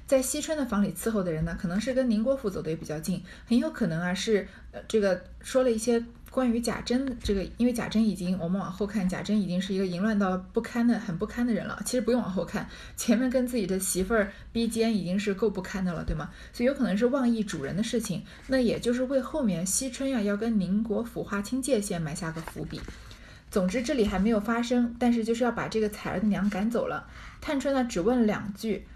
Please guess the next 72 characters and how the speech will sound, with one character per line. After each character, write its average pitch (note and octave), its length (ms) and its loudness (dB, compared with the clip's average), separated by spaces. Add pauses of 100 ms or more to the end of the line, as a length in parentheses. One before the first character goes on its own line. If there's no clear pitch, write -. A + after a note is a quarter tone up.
为 D4+ 120 0
什 A#3+ 140 4
么 F3 100 4
不 A3+ 140 2
回 F#3+ 220 0
大 B3+ 160 0
奶 G3 160 0
奶？ - 140 -6
为 G3+ 100 0
什 G3+ 120 -2
么 F#3 80 0
不 G3+ 80 -2
回 G3+ 120 0
二 A3+ 180 2
奶 - 140 -2
奶？ - 160 -8
为 A3 100 0
什 G#3 80 0
么 F#3 80 2
要 F3+ 60 2
来 F3 100 -2
问 A#3 200 4
我， - 200 -4
对 F3 80 -6
吗？ D#3 160 -6 (200)
后 A#3+ 120 2
来 A3+ 100 4
说 B3+ 160 4
既 C4 140 0
然 A#3+ 140 4
他 C4+ 80 -2
们 C4+ 100 0
俩 A#3 180 0
都 G#3+ 140 0
说 B3 160 0
行 F#3 260 -2
就 A3 120 0
赶 F#3+ 200 0
走， G#3+ 140 -2
那 G3+ 80 2
就 A3+ 80 2
赶 A3+ 220 0
走 G#3 100 2
吧， E3+ 220 -2
等 F#3 100 0
到 F#3+ 240 2 (180)
夫 - 160 -6
人 C#4+ 120 2
来 E3+ 120 2
再 F#3+ 120 -2
定 F#3 240 0
夺。 D#3 280 -4 (1600)
黛 D4+ 160 4
玉 C4+ 160 2
和 B3+ 160 0
宝 F#3 260 0
玉 G#3 80 2
二 A3+ 240 2
人 F3 260 0
站 A3+ 200 2
在 G3 100 -2
花 A#3+ 300 0
下， - 420 -4 (260)
遥 F#3 240 2
遥 F#3+ 240 0
之 A#3 300 -4
意。 A3 300 -2 (580)
黛 A3+ 160 4
玉 G3+ 160 4
便 F#3 180 0
说 G#3+ 220 0
道 F3+ 400 -2